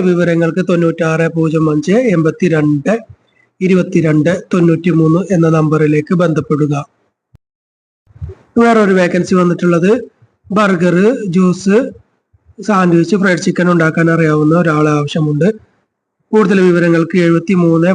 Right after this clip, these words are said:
പൂജ്യം ആറ് പൂജ്യം ഒന്ന് അഞ്ച് ഒന്ന് രണ്ട് എട്ട് എന്ന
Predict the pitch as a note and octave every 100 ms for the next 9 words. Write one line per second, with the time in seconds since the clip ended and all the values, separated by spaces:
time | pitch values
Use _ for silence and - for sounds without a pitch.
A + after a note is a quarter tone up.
0 | E3 E3 F3 E3+ D#3+ D#3+ E3 G#3+ A#3 -
1 | F3 D#3+ F#3+ B3 - - F#3 D#3+ D#3 D#3+
2 | E3 F#3+ A3+ F#3+ E3+ D3 F#3 F3+ E3 E3
3 | G#3 - F#3+ E3 D#3+ D#3+ D3+ - F3 _
4 | _ _ _ E3+